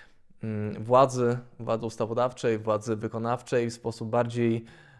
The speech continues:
e, bardziej, bardziej swobodny. I tutaj jest kwestia ważenia wartości, czy z tego immunitetu zrobimy sobie jakąś tarczę ochronną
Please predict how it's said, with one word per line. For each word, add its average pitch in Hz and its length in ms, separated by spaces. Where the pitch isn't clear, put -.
e, 107 240
bardziej, 117 480
bardziej 117 280
swobodny. 117 500
I 110 40
tutaj 185 140
jest 165 100
kwestia 160 260
ważenia 147 280
wartości, 139 540
czy 135 200
z 131 40
tego 127 180
immunitetu 127 600
zrobimy 123 400
sobie 123 280
jakąś 120 240
tarczę 127 300
ochronną 120 600